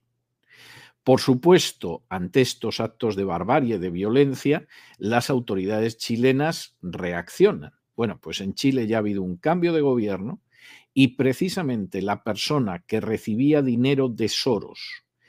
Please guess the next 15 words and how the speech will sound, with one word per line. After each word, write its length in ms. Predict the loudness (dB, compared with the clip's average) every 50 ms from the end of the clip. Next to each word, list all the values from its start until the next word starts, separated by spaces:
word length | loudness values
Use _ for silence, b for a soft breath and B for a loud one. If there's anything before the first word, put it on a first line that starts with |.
| b b b b b
para 220 | 2 4 4 4 4
instruir 760 | 4 2 0 -2 -4 -2 0 4 6 6 6 6 6 4 -2 _ -4
a 180 | -2 0 2
estas 520 | 2 0 0 -2 -6 -8 _ -4 -4 -2 -2
organizaciones 1080 | -4 -6 -4 -6 -6 -6 -4 -4 -4 -4 -2 0 0 0 2 0 -2 -4 -6 -10 -16
juveniles 1080 | _ _ _ -6 -4 -4 -2 0 0 0 2 2 2 2 0 -2 -6 -10 -14 -18 -20 _ b b b b b b b b _ _
que 480 | 4 8 8 8 8 6 4 0 _ _ _ _ _ _ _
salieron 720 | -10 -6 -4 -2 0 4 6 8 8 8 8 6 2 -2
a 60 | -2
la 140 | -2 -2 0
calle 320 | 2 2 2 2 2 0
para 220 | -2 -6 -8 -8 -6
subvertir 600 | -6 -6 -6 -6 -4 -4 -4 -4 -4 -4 -4 -2
el 160 | -4 -4 -2
país, 420 | 0 0 2 2 0 -2 -4 -10